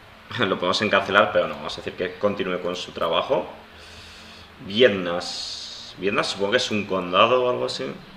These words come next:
Nos hemos hecho amigos,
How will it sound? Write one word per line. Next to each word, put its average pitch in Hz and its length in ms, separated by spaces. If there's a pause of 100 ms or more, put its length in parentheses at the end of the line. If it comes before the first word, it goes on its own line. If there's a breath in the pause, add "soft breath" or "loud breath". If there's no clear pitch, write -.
(4000 loud breath)
Nos 98 160
hemos 156 400
hecho 131 260
amigos, 101 640